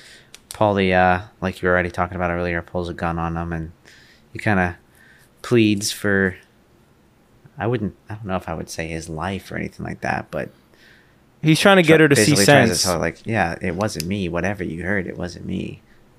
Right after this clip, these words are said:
Speaker 1: I
Speaker 2: Yeah.
Speaker 1: was looking for you all night." Trying to, uh, build up the courage to show up, I guess.
Speaker 2: I still don't trust him.
Speaker 1: Uh, he looks fishy, man.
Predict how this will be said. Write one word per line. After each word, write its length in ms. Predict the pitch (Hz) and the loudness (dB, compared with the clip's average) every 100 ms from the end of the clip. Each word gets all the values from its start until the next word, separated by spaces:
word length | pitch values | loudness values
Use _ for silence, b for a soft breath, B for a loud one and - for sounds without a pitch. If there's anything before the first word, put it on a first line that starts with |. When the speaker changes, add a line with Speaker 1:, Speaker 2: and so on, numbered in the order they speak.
| - | -2
Speaker 1:
I 100 | 117 | 0
Speaker 2:
Yeah. 80 | 95 | 0
Speaker 1:
was 160 | - | -4
looking 280 | 104 - 98 | -6 -4 -6
for 140 | - | -6
you 180 | 78 73 60 | -8 -8 -8
all 80 | |
night." 260 | 53 52 55 - _ _ _ _ _ _ _ _ _ _ _ _ _ _ _ _ _ _ _ - | -10 -12 -16 -18 _ _ _ _ _ _ _ _ _ _ _ _ _ _ _ _ _ _ _ -4
Trying 380 | 98 95 87 - _ _ _ _ - _ _ | 0 0 -2 -8 _ _ _ _ -20 _ _
to, 60 | - | -6
uh, 160 | - | -6
build 380 | - - 107 98 | -8 -6 -2 0
up 140 | 95 92 | 0 -4
the 60 | |
courage 460 | - 104 95 90 - | -8 -8 -6 -8 -10
to 40 | 92 | -12
show 300 | - 90 92 | -10 -10 -10
up, 240 | 110 - | -10 -10
I 100 | 123 | -10
guess. 340 | 117 120 - - | -8 -8 -6 0
Speaker 2:
I 60 | 131 | 4
still 200 | - 139 | 8 10
don't 180 | 120 | 10
trust 320 | 113 113 104 - | 6 4 2 -2
him. 180 | 101 - _ _ _ _ _ _ | -12 -16 _ _ _ _ _ _
Speaker 1:
Uh, 100 | 127 | -2
he 140 | 143 147 | 0 2
looks 300 | 165 180 - | 2 2 0
fishy, 420 | - 113 - - | 4 4 2 -6
man. 420 | 90 92 92 87 | -4 -4 -4 -6